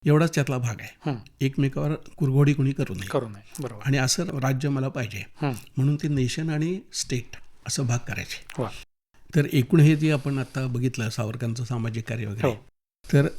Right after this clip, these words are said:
Speaker 1: त्याच्यात एक गोष्ट आपल्या लक्षात घेतली पाहिजे की सावरकर हे कर्ते सुधारक होते, नुसते
Speaker 2: हम्म.
Speaker 1: बोलके सुधारक नव्हते.
Speaker 2: हम्म.
Speaker 1: बोलताना तुम्ही जहाल भाषा वापरू शकता,
Speaker 2: बरोबर.
Speaker 1: पण प्रत्यक्ष कार्य करताना तुम्हाला सगळ्यांना बरोबर घेऊन जावं लागतं.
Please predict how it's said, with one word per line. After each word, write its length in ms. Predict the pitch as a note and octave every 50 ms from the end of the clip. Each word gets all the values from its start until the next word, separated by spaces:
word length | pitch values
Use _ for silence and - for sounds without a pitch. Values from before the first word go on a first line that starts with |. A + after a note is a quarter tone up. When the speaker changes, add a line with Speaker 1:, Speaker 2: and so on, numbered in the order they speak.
| -
Speaker 1:
त्याच्यात 280 | - B2 A#2 D3 C3 D3
एक 100 | C#3+ C3+
गोष्ट 220 | C#3+ C#3+ C3+ -
आपल्या 180 | C#3 B2+ C3 C3+
लक्षात 260 | C3+ B2 A#2 - B2+
घेतली 240 | B2 A#2+ A#2 A#2 A#2+
पाहिजे 200 | A2 A2 A2 A#2
की 100 | C3 C#3+
सावरकर 440 | B2+ - A#2+ A2 A2+ B2 C3 D3+ C3+
हे 140 | A#2+ B2+ -
कर्ते 460 | - - - A#2 A#2+ - - D#3+ D#3
सुधारक 360 | - C#3 A2+ B2 G#2 G#2+ -
होते, 200 | - - - - - - -
नुसते 140 | - - C#3
Speaker 2:
हम्म. 120 | C3+ C3
Speaker 1:
बोलके 280 | B2 B2+ A#2+ A#2+ C3+ C3+
सुधारक 360 | A#2+ C3+ B2 A#2+ A#2 A2+ A2
नव्हते. 280 | G#2+ G#2 G2+ - - D3+
Speaker 2:
हम्म. 100 | C3 A2+ G#2 - - - - - - - -
Speaker 1:
बोलताना 460 | D3 C3+ C#3+ C3 B2+ C3 D#3+ D#3+ E3
तुम्ही 380 | D3+ - D#3 D3+ D#3 D#3+ E3 E3
जहाल 320 | C3+ C3+ C3+ B2 C#3+ C#3+
भाषा 220 | C#3 C#3 C3 C#3+ C#3+
वापरू 280 | C3+ C3 A#2 - C3
शकता, 320 | - - - - - - - - - -
Speaker 2:
बरोबर. 280 | E3 C#3 C3 B2 A2+ A2+ - - -
Speaker 1:
पण 120 | C#3+ C#3
प्रत्यक्ष 420 | C3+ - C3 B2 - D3 C3+ - D3+
कार्य 280 | - - C#3+ D3 D#3
करताना 380 | D3 - C#3 C3 - C3+ C3 C3+
तुम्हाला 300 | C3 - B2+ C3 C3+ C3
सगळ्यांना 360 | B2 - A#2+ A#2+ C3 C3+ C#3
बरोबर 380 | C3+ B2 B2 C3 C3+ C3+ C3+ C3+
घेऊन 200 | A#2+ B2 A#2+ A#2
जावं 200 | A2+ G2+ G2+ A2
लागतं. 260 | G#2 - - - -